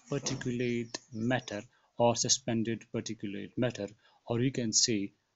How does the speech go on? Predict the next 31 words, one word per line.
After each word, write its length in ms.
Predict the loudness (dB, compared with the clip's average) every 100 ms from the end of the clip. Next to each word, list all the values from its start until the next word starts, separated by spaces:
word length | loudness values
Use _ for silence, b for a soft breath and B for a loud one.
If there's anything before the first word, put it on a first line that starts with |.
| _
control 600 | -2 0 0 0 0 0 0
of 280 | -4 -6 -4
particulate 680 | -6 -4 -4 -4 -2 -2 -4 -6 -6
pollution, 480 | 0 2 2 0 -6 -12 -20 -20 _ -20 -18
जो 80 | -8
हमने 160 | -6
पिछले 320 | -4 -4 -4
तीन 340 | -4 -2 0 0
लेक्चर्स 440 | -4 -6 -4 -4
में 100 | -6
डिस्कस 320 | -2 -2 0 -2
किया। 340 | -4 -10 -10 -14 _ _ _
And 100 | -2
I'm 120 | 2 2
again 360 | 2 2 0 -4 -2
telling 260 | 0 2 0
you, 240 | -4 -8 -12 _ _
this 160 | -6 -4
is 160 | -6 -6
a 80 |
very 320 | -2 -2 -2 -4
important 480 | -6 -8 -12 -12 -12 -2
question, 320 | 0 0 -6 -14 _ _
often 280 | -2 2 2
asked 320 | 2 0 0
in 120 | -4 -4
the 100 | -8
examination। 760 | -8 -8 -6 0 0 0 -6 -12 _ _ _ _ -6
और 120 | -4
जो 380 | 2 2 4 2
भी, 680 | 0 0 0 -2 -4 -6